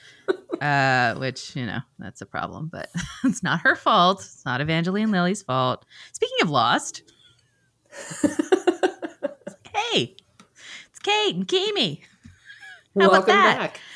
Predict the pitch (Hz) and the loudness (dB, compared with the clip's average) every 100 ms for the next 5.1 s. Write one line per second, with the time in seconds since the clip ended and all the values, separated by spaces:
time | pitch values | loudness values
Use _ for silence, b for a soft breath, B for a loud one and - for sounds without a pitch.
0 | B B 269 269 311 294 370 415 247 220 | B B 0 2 2 4 4 4 0 -2
1 | 226 208 214 294 B B B B 208 196 | 0 2 2 -2 B B B B 2 6
2 | 190 180 175 175 - 196 175 - 196 190 | 6 6 2 0 -2 -2 -2 0 2 4
3 | 127 - 190 151 127 - 170 165 165 160 | 2 0 2 2 2 4 6 6 6 2
4 | - - 220 151 170 190 - 226 233 240 | 0 0 2 2 0 -4 -2 -2 0 -2
5 | 226 | -4